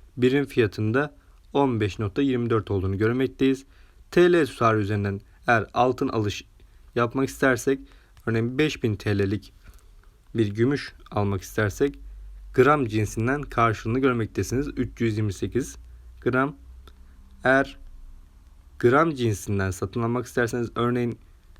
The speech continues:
elli gram gümüş almak istiyorum derseniz de T L tutar cinsinden yedi yüz altmış yedi T L'ye tekabül ediyor arkadaşlar. Evet, devam dediğiniz takdirde gümüş alış işlemini gerçekleştirebilirsiniz arkadaşlar. Satış işlemlerine bakalım.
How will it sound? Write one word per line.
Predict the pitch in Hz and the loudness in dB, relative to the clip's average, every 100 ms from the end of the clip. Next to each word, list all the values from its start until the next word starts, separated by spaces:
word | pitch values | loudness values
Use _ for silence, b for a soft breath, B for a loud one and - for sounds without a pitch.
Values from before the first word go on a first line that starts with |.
| - - - - - - - | -20 -20 -20 -20 -20 -12 0
elli | 123 139 139 | 4 4 4
gram | 120 120 131 135 - - | 4 4 0 -6 -20 -14
gümüş | 110 113 139 - | -4 -2 -2 -2
almak | 107 101 98 | 0 0 -2
istiyorum | - - 101 101 | -6 -4 -2 0
derseniz | 117 120 110 101 98 | 0 0 0 -2 0
de | 127 - - - | -2 -2 -14 -12
T | - 117 | -2 0
L | 120 117 | 2 0
tutar | - 98 | 0 0
cinsinden | 95 104 101 113 | 0 -2 -4 -4
yedi | 123 113 110 | -2 0 0
yüz | 104 | -2
altmış | 101 - 95 | -4 -4 -4
yedi | 107 101 | -6 -6
T | - 98 | -4 -2
L'ye | 120 - | -2 -2
tekabül | 110 - 104 98 | -4 0 0 0
ediyor | 92 98 | 0 0
arkadaşlar. | 90 - - 92 123 156 b b b b b b - | -2 -6 -8 -6 -6 -8 b b b b b b -6
Evet, | 113 175 | -2 2
devam | 180 147 110 | 2 2 0
dediğiniz | 101 101 - | -2 -2 0
takdirde | 139 - 123 131 139 b b b - | 0 2 0 0 -2 b b b -4
gümüş | 131 139 - - - - | -2 0 -4 -12 -8 -2
alış | 117 117 | 0 0
işlemini | - 107 110 | -4 -2 0
gerçekleştirebilirsiniz | 165 139 - - 117 - 98 90 - 101 | 2 0 -2 -4 -2 0 -2 -2 -4 -2
arkadaşlar. | 98 92 92 - 160 - b b b | 0 0 -2 -4 -8 -10 b b b
Satış | - 165 - - | -6 -4 -2 -6
işlemlerine | - 107 98 95 107 | -2 0 0 -2 -2
bakalım. | 127 131 143 | 0 0 0